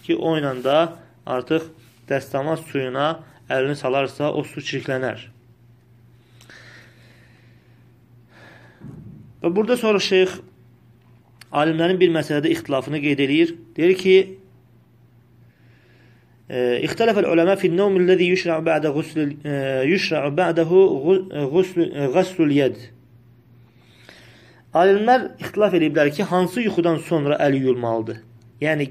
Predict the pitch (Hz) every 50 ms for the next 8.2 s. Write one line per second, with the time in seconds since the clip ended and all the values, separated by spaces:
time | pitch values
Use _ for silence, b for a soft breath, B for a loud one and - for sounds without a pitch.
0 | - - - 170 175 170 170 165 226 214 170 170 170 151 - 185 185 165 - -
1 | - 131 110 - - - _ _ _ _ - _ _ _ _ _ _ _ b b
2 | b b b b b b b b b _ - 156 180 190 180 156 175 170 165 160
3 | 156 156 147 147 147 147 160 175 170 185 175 185 196 196 180 - - 185 175 -
4 | 170 - - - 190 185 185 - - 160 160 170 190 190 175 - - - - 165
5 | 180 175 160 143 135 123 117 113 113 117 - - - - _ _ _ _ _ _
6 | _ B B B B B B B B B B B B B B B B B B B
7 | B B B - 165 185 196 190 190 - 233 240 247 - - 185 180 180 180 170
8 | 160 170 170